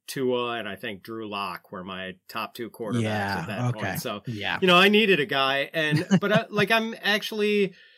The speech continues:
Speaker 1: I'm interested. As you said, you know, it's, it's possible this goes away. The Texans are not gonna be good this year, and it's possible they wind up, you know, getting Bryce Young or C J Stroud or, uh,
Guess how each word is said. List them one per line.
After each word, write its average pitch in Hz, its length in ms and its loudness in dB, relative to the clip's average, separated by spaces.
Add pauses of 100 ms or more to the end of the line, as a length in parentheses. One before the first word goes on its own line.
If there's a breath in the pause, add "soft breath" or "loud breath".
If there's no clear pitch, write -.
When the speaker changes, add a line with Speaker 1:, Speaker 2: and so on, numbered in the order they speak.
(380 loud breath)
Speaker 1:
I'm 147 160 -4
interested. 120 720 -8
As 131 260 0
you 135 120 -4
said, 98 380 -8
you 110 100 -10
know, 113 160 -8
it's, 120 180 -6
it's 139 220 -8
possible 123 520 -4
this 120 200 -4
goes 120 280 -4
away. 104 280 -6
The 95 120 -10
Texans 104 500 -10
are 98 80 -8
not 95 240 -8
gonna 95 120 -14
be 95 100 -8
good 90 200 -10
this 90 220 -10
year, 92 220 -6
and 87 140 -10
it's 87 160 -14
possible 87 520 -10
they 85 300 -10
wind 87 280 -10
up, 85 300 -12
you 98 100 -10
know, 87 280 -10 (540)
getting 95 300 -6
Bryce 92 340 -6
Young 87 340 -8
or 92 180 -12
C 113 200 -6
J 98 160 -4
Stroud 90 600 -6
or, 92 380 -10
uh, 90 300 -10